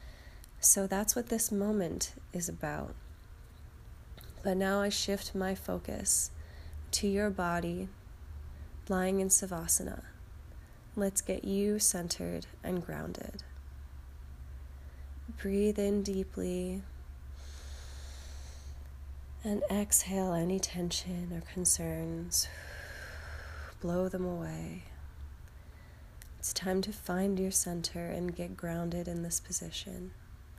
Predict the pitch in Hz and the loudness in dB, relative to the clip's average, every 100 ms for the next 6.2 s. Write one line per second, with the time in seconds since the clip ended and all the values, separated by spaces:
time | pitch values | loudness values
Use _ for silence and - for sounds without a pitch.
0 | - - - - - - - - - - | -16 -14 -16 -16 -16 -16 -14 -14 -14 -14
1 | - - 196 208 196 185 175 170 185 190 | -10 0 4 4 4 2 0 0 0 2
2 | 185 190 190 202 - 190 185 175 175 170 | 2 2 2 -2 -2 0 2 0 -2 -2
3 | 165 170 175 175 175 - - - - - | -2 -2 -4 -4 -6 -10 -14 -14 -14 -14
4 | - - - - - - - - - - | -14 -14 -14 -14 -14 -14 -14 -12 -12 -12
5 | - - - - - - - - - - | -14 -14 -14 -16 -16 -14 -14 -16 -16 -16
6 | - 196 | -6 -4